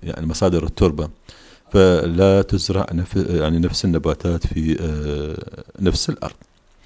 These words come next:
بعدين تخطيط البستان، وهذا يشمل طبعًا، طبعًا هو من أثناء الدراسة طبعًا عندما ندرس نقوم بإنشاء مخططات لهذه ال-،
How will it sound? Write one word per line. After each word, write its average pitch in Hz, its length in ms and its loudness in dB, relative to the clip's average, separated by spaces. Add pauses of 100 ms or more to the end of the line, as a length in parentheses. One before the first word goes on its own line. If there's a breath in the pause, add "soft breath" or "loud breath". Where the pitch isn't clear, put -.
(880 loud breath)
بعدين 113 340 6
تخطيط - 360 -2
البستان، 95 580 2 (200 loud breath)
وهذا 104 400 6
يشمل 92 240 2
طبعًا، 85 540 -2
طبعًا 82 280 2
هو 85 260 0
من 85 280 -2
أثناء 95 280 -2
الدراسة 92 720 0
طبعًا 76 360 -6
عندما 80 320 -2
ندرس 107 460 -2
نقوم 110 360 -2
بإنشاء 95 460 -2
مخططات 82 680 -4
لهذه 78 720 -4
ال-، 76 720 -6